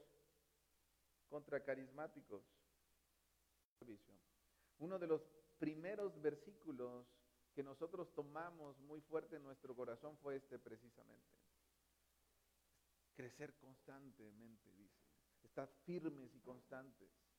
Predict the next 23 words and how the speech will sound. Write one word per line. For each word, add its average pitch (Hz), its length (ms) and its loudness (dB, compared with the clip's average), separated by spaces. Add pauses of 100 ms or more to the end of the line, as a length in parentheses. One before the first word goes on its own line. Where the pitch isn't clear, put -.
(300)
Sabiendo 220 580 0
y 208 120 2
entendiendo 180 840 2
que 170 140 2
la 170 380 6
obra, 196 720 12
es 196 120 6
decir, 226 320 4
el 233 200 10
servicio 233 640 8
que 233 120 0
usted 220 200 -2
y 254 180 0
yo 226 340 8 (200)
realicemos 240 800 12
y 277 80 8
desempeñemos 226 880 8
para 240 280 12
Dios, 320 380 12 (760)
no 165 160 2
es 180 120 -2
en 139 120 -8
vano. 113 220 -6